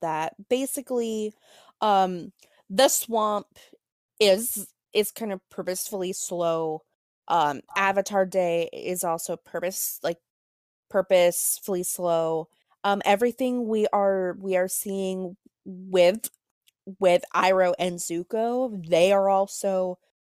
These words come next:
very, very slow. Not a lot is, it is, um, it is really happening with them,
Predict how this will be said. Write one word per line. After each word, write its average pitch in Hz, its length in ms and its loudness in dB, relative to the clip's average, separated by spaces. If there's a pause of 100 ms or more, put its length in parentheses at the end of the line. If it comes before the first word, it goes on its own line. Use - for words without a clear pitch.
(380)
very, 202 500 0
very 190 320 -2
slow. 180 880 0 (280)
Not 185 260 -2
a 202 40 2
lot 175 340 2
is, 180 420 -4 (120)
it 170 300 -4 (300)
is, 175 240 -2
um, 165 240 -2
it 175 220 -2
is - 180 -6
really 170 120 -4
happening 170 520 -4
with 170 320 2
them, 180 320 -2